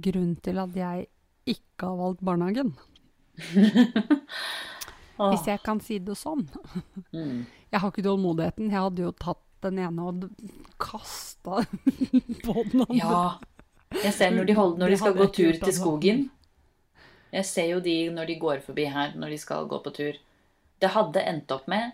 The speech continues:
Speaker 2: selv om vi ikke hadde hatt dårlig tid, at jeg hadde tatt alle ungene under armen og bare, «Nå går vi!»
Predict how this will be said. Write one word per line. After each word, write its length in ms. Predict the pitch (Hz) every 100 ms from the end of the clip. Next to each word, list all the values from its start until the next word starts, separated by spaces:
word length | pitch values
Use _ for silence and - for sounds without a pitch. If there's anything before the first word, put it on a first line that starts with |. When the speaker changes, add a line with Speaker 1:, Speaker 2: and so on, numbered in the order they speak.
| -
Speaker 2:
selv 280 | - 156 175
om 60 |
vi 80 | 202
ikke 140 | 190 156
hadde 140 | 165
hatt 100 | 165
dårlig 220 | 165 156
tid, 160 | 208 180
at 120 | 147 -
jeg 80 |
hadde 160 | 156 170
tatt 280 | 165 160 - _ -
alle 200 | 180 151
ungene 300 | 147 139 139
under 160 | 147 143
armen 240 | 131 147
og 60 | 147
bare, 120 | 156
«Nå 120 | 254
går 180 | 262 269
vi!» 100 | 320